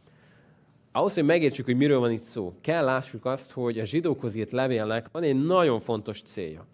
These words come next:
Nem kell most professzornak lennünk, hogy megmondjuk, hogy kiknek íródott a zsidókhoz írt levél.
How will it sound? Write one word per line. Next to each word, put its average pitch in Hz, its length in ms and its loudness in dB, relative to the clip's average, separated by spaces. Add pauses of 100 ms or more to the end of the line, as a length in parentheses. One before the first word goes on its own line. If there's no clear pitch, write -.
(760)
Nem 180 260 4
kell 156 180 2
most 135 300 -2
professzornak 131 680 -2
lennünk, 139 440 0
hogy 123 300 -6
megmondjuk, 127 440 0
hogy 123 140 0
kiknek 123 380 -8
íródott 104 400 -4
a 110 40 -6
zsidókhoz 98 480 -10
írt 95 160 -10
levél. 85 440 -12